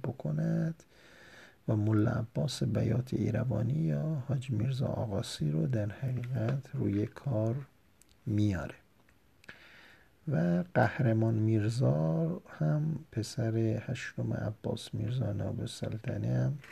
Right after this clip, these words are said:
میره به سمت تبریز. او هم یک فوجی از جوانان خوش تناسب آذربایجانی به اسم قهرمانیه رو هم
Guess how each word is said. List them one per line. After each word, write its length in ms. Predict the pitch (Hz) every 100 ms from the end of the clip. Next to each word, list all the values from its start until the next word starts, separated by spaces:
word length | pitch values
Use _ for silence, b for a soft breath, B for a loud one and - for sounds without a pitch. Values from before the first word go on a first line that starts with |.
| B B B B B B B -
میره 300 | 113 117 113
به 100 | 110
سمت 400 | 123 - 113 107
تبریز. 960 | 123 - 104 113 120 127 170 180 180 165 -
او 200 | 135 113
هم 260 | - 127
یک 240 | 120 123 -
فوجی 580 | - - 127 135 135 123
از 180 | 110
جوانان 600 | - 110 101 107 107 117
خوش 320 | - 127 127 -
تناسب 540 | 110 104 - - 113
آذربایجانی 840 | 101 104 113 101 101 101 107 110
به 200 | 127 120
اسم 260 | 113 - 143 -
قهرمانیه 800 | 104 - 107 104 95 98 101 131
رو 120 | 147
هم 260 | 131 151